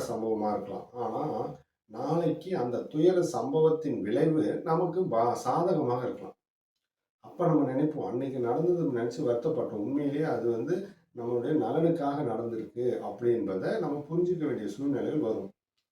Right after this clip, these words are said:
இது உதாரணத்துக்கு தானே தவிர, இன்னும் பல விஷயங்கள்ல இது வந்து தெளிவா வெளிப்படும்.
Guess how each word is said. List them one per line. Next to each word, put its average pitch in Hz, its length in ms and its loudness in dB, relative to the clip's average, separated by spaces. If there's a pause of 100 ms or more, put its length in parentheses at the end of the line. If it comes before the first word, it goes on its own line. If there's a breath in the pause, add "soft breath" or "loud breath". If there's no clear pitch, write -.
(280)
இது 139 520 4 (120)
உதாரணத்துக்கு 160 600 4
தானே 131 240 4
தவிர, 127 320 -2
இன்னும் 185 380 0
பல 139 200 2 (440)
விஷயங்கள்ல 151 680 2
இது 120 140 2
வந்து 110 260 -2 (480)
தெளிவா 175 380 4
வெளிப்படும். 123 500 0